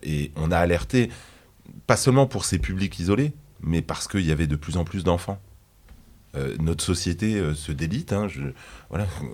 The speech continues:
Aujourd'hui, on se bat pour, euh, enfin, certains se sont battus pour le mariage, ma-, mariage pour tous. Aujourd'hui, c'est plutôt les mariages qui explosent et les femmes avec enfants qui se retrouvent à la rue.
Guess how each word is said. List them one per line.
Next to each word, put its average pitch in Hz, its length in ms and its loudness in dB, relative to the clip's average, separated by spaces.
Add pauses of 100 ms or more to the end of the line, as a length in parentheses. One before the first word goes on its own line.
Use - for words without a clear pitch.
(440)
Aujourd'hui, 71 280 -2
on 85 100 2
se 73 80 -2
bat 101 180 6
pour, 73 340 -2
euh, 69 220 0 (400)
enfin, 62 260 -4 (200)
certains - 340 -2
se - 160 -2
sont 85 140 0
battus 82 280 0
pour 78 120 4
le 76 60 4
mariage, 76 440 2
ma-, 82 220 0
mariage 76 320 -2
pour 78 160 -6
tous. - 220 -4
Aujourd'hui, 80 320 2
c'est 80 120 -2
plutôt 78 240 -2
les 92 80 2
mariages 82 360 2
qui 78 100 -2
explosent 160 400 -2
et 65 80 -2
les 69 140 0
femmes 113 280 2
avec 82 260 0
enfants 147 340 0
qui - 160 -6
se - 80 -10
retrouvent 147 280 0
à 101 60 8
la 110 120 6
rue. 135 180 4